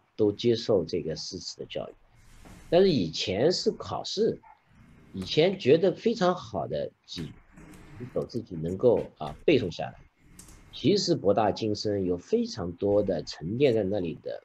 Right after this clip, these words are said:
文-，文脉的基因、智慧的光芒，我们真的需要用它，用好啊，来陶-，陶冶情操，净化心灵。那么你看我们西方文化里面其实本来就有诗歌疗法，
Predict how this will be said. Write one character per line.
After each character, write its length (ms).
文-， 300
文 100
脉 220
的 120
基 300
因、 140
智 280
慧 240
的 240
光 220
芒， 240
我 120
们 140
真 200
的 80
需 220
要 120
用 440
它， 320
用 200
好 280
啊， 200
来 160
陶-， 380
陶 180
冶 160
情 280
操， 260
净 260
化 160
心 260
灵。 100
那 100
么 240
你 160
看 240
我 60
们 100
西 240
方 200
文 120
化 140
里 100
面 180
其 180
实 120
本 180
来 120
就 140
有 180
诗 400
歌 240
疗 280
法， 220